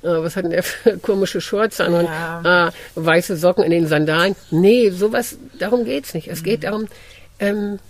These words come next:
Speaker 1: wenn man es lange genug betrachtet, nicht wahr? Dann wird alles auch irgendwie am Ende schön. Und dieses Rausziehen, was auch bei, nicht nur bei Hunden, auch bei Menschen,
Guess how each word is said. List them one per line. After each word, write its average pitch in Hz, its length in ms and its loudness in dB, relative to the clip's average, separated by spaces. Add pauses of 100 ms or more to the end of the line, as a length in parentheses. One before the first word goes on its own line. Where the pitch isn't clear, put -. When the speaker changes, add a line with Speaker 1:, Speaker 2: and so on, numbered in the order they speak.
Speaker 1:
wenn 202 100 2
man 208 100 2
es 196 120 -6
lange 247 260 0
genug 226 320 -6
betrachtet, - 760 -10 (180)
nicht - 260 -12
wahr? 202 260 -10 (400)
Dann 190 160 -2
wird 202 160 -6
alles 214 240 -6
auch 196 140 -6
irgendwie 196 380 -6 (480)
am 185 120 -2
Ende 196 220 -4
schön. 208 520 -4
Und 165 160 -6 (220)
dieses 190 340 -6 (1700)
Rausziehen, 247 920 -2 (1400)
was 233 440 -2 (1300)
auch 190 160 -2
bei, 151 280 -6
nicht 196 260 -4
nur 170 160 0
bei 147 120 -4
Hunden, 285 180 0
auch 175 120 -6
bei 170 120 -4
Menschen, 220 320 -4